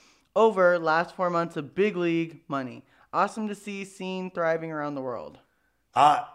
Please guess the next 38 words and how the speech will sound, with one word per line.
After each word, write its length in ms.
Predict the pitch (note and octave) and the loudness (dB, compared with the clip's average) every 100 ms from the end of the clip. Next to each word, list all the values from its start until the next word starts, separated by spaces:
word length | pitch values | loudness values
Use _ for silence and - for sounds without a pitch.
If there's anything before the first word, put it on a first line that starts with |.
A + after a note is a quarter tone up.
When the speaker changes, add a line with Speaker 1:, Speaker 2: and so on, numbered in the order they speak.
| _ _ - | _ _ -14
Speaker 2:
so 320 | A2 E3 D#3+ | -2 0 0
again, 440 | G#2+ A#2+ D3 A2+ G#2+ | -2 -2 -2 -2 -4
we, 100 | C#3 | 4
no 140 | D3+ | 6
one 240 | D#3+ D3+ | 6 4
knows 280 | C#3+ C3+ C3 | 4 4 4
what 140 | A#2 - | -4 -4
thriving 440 | A2+ G#2 G2 G2 | 2 2 0 -4
is. 460 | F#2+ D#2+ D2 - - _ _ _ _ _ - | -6 -6 -10 -16 -18 _ _ _ _ _ 2
Uh, 240 | G#2+ G2 | 2 2
and 140 | G2 G#2+ | 2 2
I've 180 | G#2+ | 2
been 300 | A2+ A#2 G#2+ | 0 -4 -6
on 160 | G2 G#2 | -4 -4
the 100 | G2 | -4
independents 680 | G2 F#2 G#2+ F#2+ F#2 F2+ G2 | -6 -6 -6 -6 -8 -10 -12
and, 340 | F2 E2+ D#2+ _ _ _ _ _ - | -10 -14 -18 _ _ _ _ _ -12
and, 760 | F2+ G2 F#2+ F#2 F2+ F2+ F2 F2 | -6 -4 -2 0 -2 -4 -6 -2
um, 460 | F2 E2+ D#2+ D#2 D2 _ _ _ _ _ _ _ _ _ _ _ _ _ _ _ _ _ _ _ | 2 2 0 -4 -12 _ _ _ _ _ _ _ _ _ _ _ _ _ _ _ _ _ _ _
he, 260 | - A#2 A2+ | -6 -6 -4
he's 300 | G#2+ B2+ B2 | -4 -6 -4
talking 420 | C3+ A2+ A2+ A2 | -2 -2 -2 -10
from 180 | G2 G#2 | -8 -8
probably 440 | F#2+ G2+ F#2+ F#2+ F#2 | -4 -4 -4 -4 -2
a, 320 | E2+ E2 E2 | -2 -4 -8
a 60 | F2 | -10
creative 500 | - F#2+ F#2+ F#2+ F2+ | -8 -4 -4 -6 -10
standpoint 540 | G#2 F#2 F2 G2+ - | -6 -8 -6 -8 -8
and 80 | F2+ | -10
being 240 | F2+ E2+ | -10 -12
free 260 | - F#2 F#2+ | -10 -8 -6
to 100 | F2 | -6
go 180 | F2 F2 | -2 0
out 180 | F2+ | 0
there 160 | F#2 F2+ | -2 -6
and 100 | E2 | -8
just 160 | E2 E2 | -12 -8
wrestle 520 | E2+ F2 A2+ F#2+ | -8 -8 -10 -12